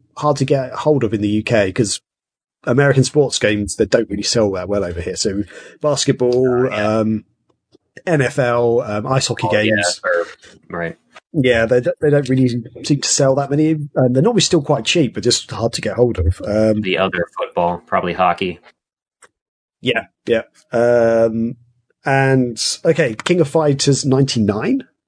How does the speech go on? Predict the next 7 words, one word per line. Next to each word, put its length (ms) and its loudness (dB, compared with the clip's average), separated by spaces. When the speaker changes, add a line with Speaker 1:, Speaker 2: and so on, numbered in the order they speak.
Speaker 2:
Oh, 240 -2
<laughs> 1600 -8
box 380 0
art 160 0
is 120 -8
something 360 -4
else. 360 -8